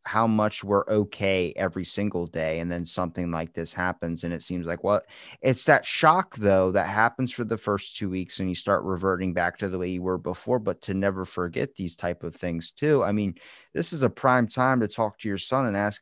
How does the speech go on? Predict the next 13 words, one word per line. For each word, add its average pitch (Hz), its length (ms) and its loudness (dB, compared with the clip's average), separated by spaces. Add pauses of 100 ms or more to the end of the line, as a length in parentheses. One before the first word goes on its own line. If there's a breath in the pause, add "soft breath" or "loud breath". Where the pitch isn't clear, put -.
what 123 200 -4
does 120 220 -12
he 120 120 -6
feel 110 220 -6
like 104 120 -4
he 113 120 -8
wants 101 360 -4
to - 40 -16
do? 131 460 2
I 95 80 -4
mean, 110 180 0
every 135 300 0
kid, 110 280 -2